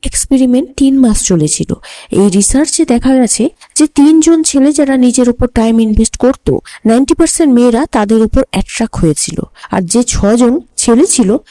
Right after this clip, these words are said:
যারা মেয়েদের অ্যাটেনশন পাওয়ার চেষ্টা করেছিল, তাদের পেছনে মাত্র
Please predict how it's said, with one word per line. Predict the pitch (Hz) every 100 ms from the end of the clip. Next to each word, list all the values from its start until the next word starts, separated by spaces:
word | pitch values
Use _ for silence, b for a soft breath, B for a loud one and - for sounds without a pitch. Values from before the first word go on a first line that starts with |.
| B B
যারা | 220 226 240 330
মেয়েদের | 320 311 311
অ্যাটেনশন | 285 311 294 311 294
পাওয়ার | 277 285
চেষ্টা | - 247 - 262
করেছিল, | 233 240 - 262
তাদের | - 180 185 320
পেছনে | 311 - 285
মাত্র | 262 196 226 - 254